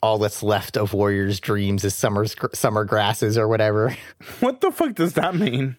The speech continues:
Speaker 1: Um, I tried to look it up, and I, I think it's from, like, an old poem. A-, and I, I don't think, like, there's a complicated meaning. I think it's exactly what it sounds like. Like,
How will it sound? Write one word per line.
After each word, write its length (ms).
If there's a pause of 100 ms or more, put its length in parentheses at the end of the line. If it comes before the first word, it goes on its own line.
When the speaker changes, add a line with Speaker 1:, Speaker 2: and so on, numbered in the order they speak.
Speaker 1:
Um, 340
I 160
tried 340
to 100
look 200
it 80
up, 260
and 280
I, 200
I 80
think 180
it's 200
from, 360
like, 180
an 80
old 380
poem. 680 (880)
A-, 200
and 220
I, 260
I 80
don't 180
think, 180
like, 160
there's 160
a 40
complicated 540
meaning. 260
I 60
think 160
it's 120
exactly 360
what 140
it 80
sounds 280
like. 260 (420)
Like, 260